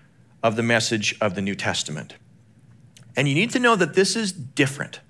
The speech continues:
This is unique from other religious views. Uh, we talked in, I think it was week two, we looked at some of the ways that the Bible is different from every other religion. This is one of those ways. You see, when we look at most other religions,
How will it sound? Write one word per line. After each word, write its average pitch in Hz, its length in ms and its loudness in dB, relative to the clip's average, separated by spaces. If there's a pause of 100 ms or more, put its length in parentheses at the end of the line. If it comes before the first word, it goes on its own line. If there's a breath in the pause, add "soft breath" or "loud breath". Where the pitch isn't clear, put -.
(400 loud breath)
This 175 220 4
is 202 140 2
unique 175 380 2
from 135 180 0
other 131 220 4
religious 110 440 -2
views. 90 560 -4 (520 loud breath)
Uh, 160 180 6
we 143 120 4
talked 165 340 4
in, 151 160 4
I 139 60 6
think 180 160 0
it - 20 6
was 131 140 2
week 143 240 0
two, 170 180 4
we 127 140 2
looked 135 120 -2
at 127 120 -2
some 156 240 2
of 151 60 2
the 139 80 4
ways 135 260 4
that 117 140 -4
the 117 60 0
Bible 131 440 4
is 113 120 -2
different 131 300 -2
from 113 140 -2
every 151 260 4
other 147 180 4
religion. 113 560 -2 (200 loud breath)
This 131 160 0
is 147 120 -2
one 143 200 0
of 139 80 -2
those 123 180 -2
ways. 123 440 -4 (1500 loud breath)
You 151 80 2
see, 165 380 4 (220)
when 151 160 4
we 165 160 6
look 180 220 4
at 165 120 6
most 165 380 4
other 170 180 6
religions, 127 840 0